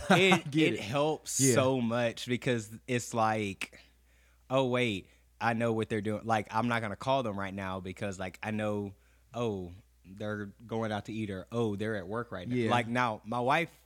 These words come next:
Speaker 2: doesn't necessarily do it to, like, that extent to where, like, she's playing, like, "Oh, I'm going out to eat this, this person," or whatever. Not, not necessarily to that degree. I do that because,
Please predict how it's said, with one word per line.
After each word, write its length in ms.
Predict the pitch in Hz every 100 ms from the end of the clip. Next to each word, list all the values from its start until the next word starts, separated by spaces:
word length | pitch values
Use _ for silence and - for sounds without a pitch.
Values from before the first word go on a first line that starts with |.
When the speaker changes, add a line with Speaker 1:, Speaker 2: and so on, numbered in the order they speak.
| _ 120
Speaker 2:
doesn't 380 | 127 117 113 104
necessarily 480 | 104 - 113 104
do 220 | 98 110 104
it 180 | 101 -
to, 120 | 117
like, 240 | 101 101 92 _ _ -
that 380 | 104 117 131 -
extent 460 | 123 123 - 127 117
to 100 | 113
where, 120 | 110
like, 140 | 104 95
she's 140 | 113
playing, 240 | 110 107 98
like, 200 | 95 -
"Oh, 80 | 104
I'm 100 | 101
going 200 | 104 101
out 100 | 95
to 60 | 98
eat 80 |
this, 200 | 95 92 - 95
this 160 | 104
person," 320 | - 101 -
or 60 | 90
whatever. 380 | 90 107 98 92
Not, 240 | 110 98 - _
not 260 | 113 127 120
necessarily 420 | 120 104 113 95
to 40 | 87
that 200 | 104 107
degree. 280 | 107 110
I 200 | 101 131
do 220 | 151 127 110
that 220 | 101 90
because, 600 | 107 - 113 101 98